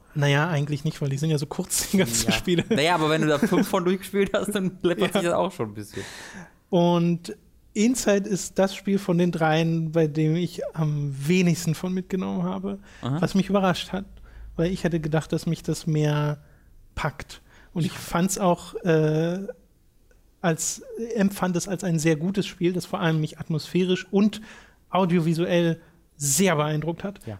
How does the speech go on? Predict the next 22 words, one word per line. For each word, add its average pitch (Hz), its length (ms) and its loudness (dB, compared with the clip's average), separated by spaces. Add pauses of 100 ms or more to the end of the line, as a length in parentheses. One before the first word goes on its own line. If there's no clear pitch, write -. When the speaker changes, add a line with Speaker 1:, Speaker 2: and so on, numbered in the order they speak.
Speaker 1:
weil 151 140 0
mein 180 340 4
Gott, 165 160 2
ist 160 140 -4
das 156 160 -2
hübsch. - 320 -6
Speaker 2:
Ja. - 100 -12 (240)
Speaker 1:
Also 165 400 2 (180)
sowohl 170 420 2
von 175 240 2
den 165 240 2
Animationen, 175 760 2
als 175 220 -2
auch 170 100 0
von 165 180 -4
den 156 100 0
Hintergründen, 185 680 2
als 170 180 0
auch 165 80 2
vom 170 180 -2
Einsatz 165 420 2
von 160 260 0